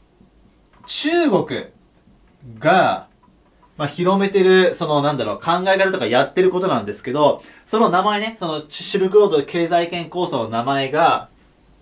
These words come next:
まず漢字いっちゃいましょう。ちょっと書き順間違っちゃった。一帯一路と言います。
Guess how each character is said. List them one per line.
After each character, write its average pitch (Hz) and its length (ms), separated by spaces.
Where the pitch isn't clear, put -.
ま 165 120
ず 127 40
漢 143 220
字 123 180
い 110 80
っ - 120
ち 120 100
ゃ 113 80
い 110 60
ま 107 100
し - 340
ょ 139 380
う。 117 40
ち 120 40
ょ - 20
っ - 40
と 120 40
書 117 60
き - 40
順 131 120
間 127 100
違 139 40
っ - 40
ち - 160
ゃ - 60
っ - 40
た。 - 40
一 240 300
帯 123 680
一 185 320
路 147 220
と 135 80
言 107 80
い 101 40
ま 98 120
す。 - 240